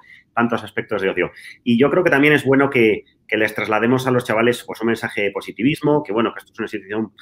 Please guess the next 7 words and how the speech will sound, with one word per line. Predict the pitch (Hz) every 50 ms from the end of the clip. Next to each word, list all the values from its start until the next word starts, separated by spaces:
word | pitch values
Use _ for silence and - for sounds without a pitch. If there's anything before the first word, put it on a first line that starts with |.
| - _ _ _ -
pues, | 98 95 -
muy | 104 101 101 104 95 92 87
dramática | 85 85 87 107 139 139 170 156 156
que | 139 104
estamos | - - 113 117 113 98
viviendo | 110 107 104 104 104 107 107
todos, | 110 131 143 165 160 - _